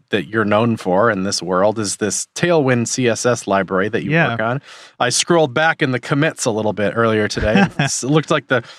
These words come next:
Speaker 1: the first commit was about June, I think it was June two thousand seventeen.
Speaker 2: Yeah,
Speaker 1: So
Speaker 2: sounds
Speaker 1: th-,
Speaker 2: about
Speaker 1: that was
Speaker 2: right.
Speaker 1: kinda,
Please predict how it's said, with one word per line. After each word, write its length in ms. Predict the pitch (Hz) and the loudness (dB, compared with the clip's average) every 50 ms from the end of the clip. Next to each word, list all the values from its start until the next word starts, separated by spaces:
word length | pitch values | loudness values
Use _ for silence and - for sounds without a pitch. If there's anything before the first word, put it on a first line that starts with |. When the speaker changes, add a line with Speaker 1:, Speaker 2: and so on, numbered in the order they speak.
| - _ | -6 _
Speaker 1:
the 100 | - 123 | -2 -2
first 320 | - - 170 151 - - | 0 0 0 0 0 -2
commit 320 | - 151 135 135 147 139 98 | -2 0 2 2 2 2 0
was 160 | 120 110 - | 0 -2 0
about 320 | 110 98 113 110 101 95 | 0 2 2 2 2 0
June, 680 | - - 131 135 139 135 135 127 127 123 123 123 120 123 _ | -2 0 2 4 4 4 4 2 2 0 0 -2 -4 -8 _
I 200 | _ _ _ _ - | _ _ _ _ -6
think 100 | 127 117 | -4 -2
it 60 | 110 | -2
was 160 | 104 98 95 | -2 -4 -4
June 420 | 92 117 127 139 139 135 131 123 | -2 0 4 4 4 4 4 2
two 180 | 117 - 123 110 | 0 0 -2 0
thousand 380 | - 113 104 98 95 95 101 92 | 2 2 2 2 0 -2 -6 -6
seventeen. 460 | - - 101 92 95 90 - 127 123 | -4 -4 -4 -4 -4 -6 -6 -6 -6
Speaker 2:
Yeah, 220 | 120 113 113 - | -6 -8 -8 -6
Speaker 1:
So 200 | - - 131 113 | -2 0 2 2
Speaker 2:
sounds 200 | 113 147 143 127 | 2 2 0 -2
Speaker 1:
th-, 40 | 123 | -2
Speaker 2:
about 80 | 123 120 | -2 0
Speaker 1:
that 160 | 120 135 110 | 0 0 0
was 140 | 139 120 - | -2 -4 -2
Speaker 2:
right. 60 | - | -2
Speaker 1:
kinda, 220 | 147 117 104 - | -4 -4 -4 -8